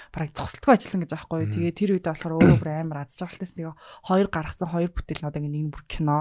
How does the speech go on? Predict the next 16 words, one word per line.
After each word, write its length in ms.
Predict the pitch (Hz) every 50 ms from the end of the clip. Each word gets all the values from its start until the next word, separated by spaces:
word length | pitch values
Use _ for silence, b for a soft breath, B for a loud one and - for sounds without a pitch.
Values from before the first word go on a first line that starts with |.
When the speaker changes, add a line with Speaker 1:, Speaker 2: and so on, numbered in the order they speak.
| 175 175 _
Speaker 1:
нөгөөх 280 | 151 143 151 151 - -
нь 80 | 156 147 139
ингээд 160 | 139 139 -
юм 140 | - 139 139 - B B B B B B B B -
fashion 480 | - 147 143 139 - 160 156 151 143 - - - - - -
collection, 560 | 156 143 151 156 - - - 170 151 147 -
тэ. 240 | 160 160 165 b b b b b b b _
Тэгээд 220 | - 180 180 180 -
тэр 80 | 175
хоёулаа 400 | 180 180 180 185 180 - 185 175
бүр 160 | 165 151 156 151 147 147 147
амар 160 | 147 147 151 B B B B B B B -
алдартай 480 | 131 - - - - - - 156 147 147
болсон 400 | - - - - - - 156 147
гэд. 240 | 143 - - -
Тэгээд 240 | - - 156 151 147